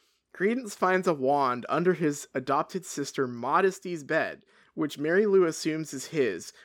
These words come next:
When Credence is about to be punished, the Obscurus kills Mary Lou and her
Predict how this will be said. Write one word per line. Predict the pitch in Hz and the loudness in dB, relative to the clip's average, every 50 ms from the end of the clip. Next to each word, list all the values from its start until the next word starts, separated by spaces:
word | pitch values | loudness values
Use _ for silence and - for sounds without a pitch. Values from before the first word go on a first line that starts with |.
| _ | _
When | - 143 143 147 | -4 -4 -4 -4
Credence | - - - 170 202 233 269 262 - | -4 -4 0 0 0 0 -2 -4 -4
is | 226 208 190 | -4 -4 -2
about | 170 170 165 147 - | -2 -2 -2 -4 -4
to | - | -6
be | 170 151 | -8 -8
punished, | - - - 170 151 151 147 139 - - | -8 -6 -4 -2 -2 -2 -2 -4 -6 -4
the | - 131 | -4 -4
Obscurus | 127 127 - - - - 143 156 180 180 170 - | -2 -4 -6 -10 -8 -4 -2 0 0 0 -2 -2
kills | - - - 123 120 117 123 | -4 -4 -4 -4 -2 -4 -6
Mary | 123 117 113 110 113 110 | -6 -6 -6 -6 -6 -8
Lou | 113 127 185 247 240 202 180 160 143 - - - - - | -4 0 2 6 8 8 8 8 4 0 -8 -20 -8 -4
and | 139 147 | -4 -2
her | 147 147 - | -2 -4 -4